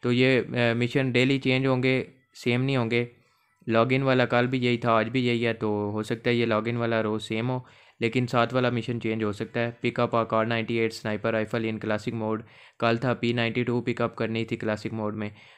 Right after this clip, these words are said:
तो ये डेली आप एक बार कर लेना जो भी मिशन होगा और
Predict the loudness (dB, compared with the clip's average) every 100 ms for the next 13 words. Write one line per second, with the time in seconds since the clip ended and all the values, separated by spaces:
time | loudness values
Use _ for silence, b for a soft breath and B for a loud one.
0 | B 0 2 2 2 2 2 2 2 0
1 | 0 -2 -2 -2 -2 -2 -2 -2 -2 -2
2 | -2 -2 -2 -2 -4 -4 -4 -4 -4 -4
3 | -2 -2 -4